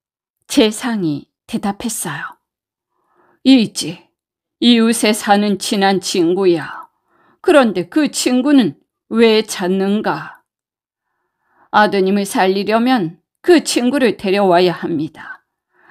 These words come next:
아드님 곁에 두고 밤낮 없이 지키게 하십시오. 잠시라도 자리를 비우게 하면 안 됩니다. 제가 아드님이 죽을 날을 말씀드렸지요.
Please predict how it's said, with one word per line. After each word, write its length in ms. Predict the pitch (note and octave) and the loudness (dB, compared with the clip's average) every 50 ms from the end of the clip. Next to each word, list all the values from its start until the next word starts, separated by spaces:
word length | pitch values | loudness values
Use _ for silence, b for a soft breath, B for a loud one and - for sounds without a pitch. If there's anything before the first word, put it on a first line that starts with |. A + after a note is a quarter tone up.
| b | b
아드님 520 | b F#3 G3 G3+ G3+ G#3 G3+ G#3+ A3 G3+ F3+ | b 0 0 2 2 0 -2 0 -2 -2 -2
곁에 420 | - G3 G3 G3 - B3+ F#3+ F3+ | 0 0 -2 0 0 -2 -2 -2
두고 480 | - G3+ A3 G#3+ - G#3 E3+ C3+ - _ _ _ _ _ _ _ | -2 -4 -6 0 0 0 0 0 -4 _ _ _ _ _ _ _
밤낮 480 | - B3 A#3+ B3 B3 C4 C#4 C#4+ C#4 C#4 | -2 0 2 4 4 6 4 4 4 4
없이 460 | C4+ C4 - - - F#3+ D#3+ - _ _ _ _ _ _ _ | 2 0 -2 -6 -4 -4 -6 -6 _ _ _ _ _ _ _
지키게 420 | - - D#4 - - A#3+ A3 F#3 F#3+ | -2 -2 -2 0 -2 -4 -4 -4 -4
하십시오. 800 | G3 G3 G#3+ - - - - - - - - - F3+ F3+ - _ _ _ _ _ _ _ _ _ _ _ _ _ - | -4 -2 -2 -4 -4 -4 -8 -8 -10 -10 -8 -8 -10 -10 -14 _ _ _ _ _ _ _ _ _ _ _ _ _ -6
잠시라도 800 | - B3 G#3+ F3 D3+ E3+ F#3 - G#3 F#3+ F3+ F#3+ G3 - C4+ C#4 | 0 2 2 2 0 -4 -6 -6 -4 0 0 0 0 0 -2 -2
자리를 480 | C4+ C#4+ G#3 G3+ G#3+ B3 C4+ C4+ - | -2 0 0 0 2 2 0 0 0
비우게 320 | - - A#3 A#3 A#3+ A#3+ C4 | -2 -2 -2 -2 2 2 2
하면 500 | B3 B3 C#4+ A#3+ A#3 G#3+ G3 F3+ F3+ b b b b b b b | 2 2 2 0 0 2 0 0 -2 b b b b b b b
안 220 | - C4 B3+ G#3+ | -2 0 0 0
됩니다. 680 | F#3 F3+ E3 D#3+ D3+ - - - D3 - - - _ _ _ _ _ _ _ _ _ _ _ _ _ _ _ _ _ _ | -2 -2 -2 -2 -4 -6 -8 -12 -14 -14 -14 -18 _ _ _ _ _ _ _ _ _ _ _ _ _ _ _ _ _ _
제가 340 | - - F4 D4+ A3 G#3+ G3 | -2 0 0 2 4 4 2
아드님이 480 | G3 F#3+ A#3+ A#3 A3+ A3+ A3 G3 F#3 F3+ | 2 2 -2 -4 -2 -2 -2 -2 -2 -2
죽을 380 | - - A3 G#3 G#3+ A3 A3 | -4 -6 -8 -4 -4 -2 0
날을 220 | F#3 F#3 E3 E3 F3+ | 0 0 0 0 0
말씀드렸지요. 1500 | F3+ F#3 F#3+ F#3 F#3+ F#3+ - - - A3 A3+ A3+ A#3 A#3 G#3+ G3+ A#3 A#3 A#3+ A#3+ - - C#4 C#4+ C#4+ A#3+ F3 C#3 - _ | 0 2 2 0 0 -2 -4 -2 -2 0 2 2 0 0 0 0 2 0 0 0 -4 -4 0 2 2 2 2 0 -4 _